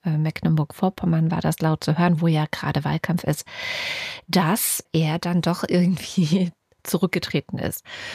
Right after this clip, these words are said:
Zumindest als Unionsfraktionsvorsitzender. Er hat weiterhin sein Bundestagsmandat. Und irgendwie war Jens Spahn auf so eine <laughs> ganz seltsame Weise plötzlich ein Dominostein, der umgekippt ist. Und dann war natürlich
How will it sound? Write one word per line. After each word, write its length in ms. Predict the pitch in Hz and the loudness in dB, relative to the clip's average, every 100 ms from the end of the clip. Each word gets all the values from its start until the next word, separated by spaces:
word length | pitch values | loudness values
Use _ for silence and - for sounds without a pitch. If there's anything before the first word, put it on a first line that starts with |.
| - - - | -12 -14 -4
Zumindest 720 | 208 190 220 254 269 277 - | 2 6 6 6 4 2 -2
als 260 | 165 165 - | 0 0 -2
Unionsfraktionsvorsitzender. 1600 | - 170 151 151 - - - 151 139 - 143 135 - 131 135 - | 0 2 4 2 0 -6 -6 -4 -4 -4 -4 -4 -4 -4 -4 -6
Er 140 | 160 - | -8 -10
hat 160 | - - | -8 -2
weiterhin 460 | 143 160 190 170 160 | 0 2 2 2 2
sein 160 | 165 | 2
Bundestagsmandat. 1000 | 156 143 - - - - 156 - - - - - - - - - | 2 -4 -6 -10 -12 -10 -10 -8 -12 -14 -18 -18 -18 -20 -20 0
Und 220 | 208 - | 0 4
irgendwie 480 | 294 359 381 240 202 | 2 2 0 2 4
war 220 | 190 185 - | 2 0 0
Jens 280 | 175 175 | 0 0
Spahn 400 | - - 127 240 | -2 -4 -2 0
auf 100 | 226 - | 0 0
so 100 | 180 | -2
eine 140 | 156 | -2
<laughs> 140 | - | 0
ganz 240 | 175 - - | 0 -2 -2
seltsame 540 | 175 233 - 170 170 165 | -2 -2 -2 0 0 0
Weise 500 | 87 196 - 220 - - | -2 -2 -2 -6 -6 -10
plötzlich 420 | - 185 - 185 | -4 -4 -4 -2
ein 120 | 220 208 | 0 2
Dominostein, 920 | 254 381 254 165 - 139 131 190 285 _ _ - _ _ 220 | 2 4 2 2 0 -2 0 0 0 _ _ -20 _ _ -2
der 120 | 208 | 0
umgekippt 680 | 277 403 320 - 190 - - | 2 2 0 0 -2 -2 -2
ist. 360 | 165 208 - - - - - - | 0 0 -2 -10 -20 -20 -20 -16
Und 580 | - 247 247 240 240 - | 0 4 4 2 -2 -2
dann 140 | 190 | 0
war 100 | 180 | 2
natürlich 540 | 214 208 - 170 160 | 2 0 -2 -4 -6